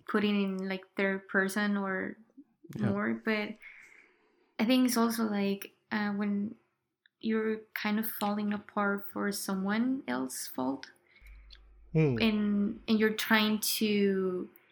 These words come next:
Speaker 1: get the good things that that person gives you. Like, on the part it says, like,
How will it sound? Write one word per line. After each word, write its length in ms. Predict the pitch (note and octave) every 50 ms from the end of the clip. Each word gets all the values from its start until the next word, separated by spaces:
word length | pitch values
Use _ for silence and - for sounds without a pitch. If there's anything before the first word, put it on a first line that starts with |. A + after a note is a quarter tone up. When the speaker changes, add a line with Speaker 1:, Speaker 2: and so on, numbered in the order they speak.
| _ _ _ _ _ _ _ _ _ _ _
Speaker 1:
get 280 | - A3 A3 A3 - -
the 220 | A3 A3 A3 - -
good 220 | - A3 A3 A3 - - _ _ _ _ _ _ _ _ _ _ _ _ _ _ -
things 800 | A3 G#3 A3 A3+ A3+ A3+ - - - - - - - - - - - _ _ _ - - - -
that 180 | A3 G#3+ G3+
that 220 | G#3 G#3 G#3 G3+ -
person 340 | - G#3+ G#3+ - A3 G#3+ G#3
gives 260 | G3+ G#3+ G#3 G3+ -
you. 460 | A3 A3 A#3 A#3 A#3+ B3 B3 B3 - - - -
Like, 280 | A3+ A3 G#3+ G#3 -
on 100 | G#3+ G#3
the 60 | G#3+
part 280 | G#3 - - - G#3 G#3
it 100 | G#3 G#3
says, 280 | - - G#3 G#3 G3+ -
like, 260 | G#3 G3+ G3+ G3+